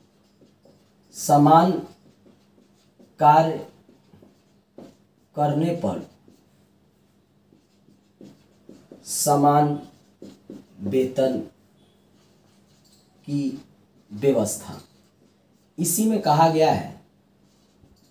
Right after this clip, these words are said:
बच्चों के स्वास्थ्य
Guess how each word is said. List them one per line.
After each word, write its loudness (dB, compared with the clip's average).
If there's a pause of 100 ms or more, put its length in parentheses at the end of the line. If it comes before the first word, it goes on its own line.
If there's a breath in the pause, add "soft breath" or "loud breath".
(1500)
बच्चों 2 (220)
के 2 (3000)
स्वास्थ्य 2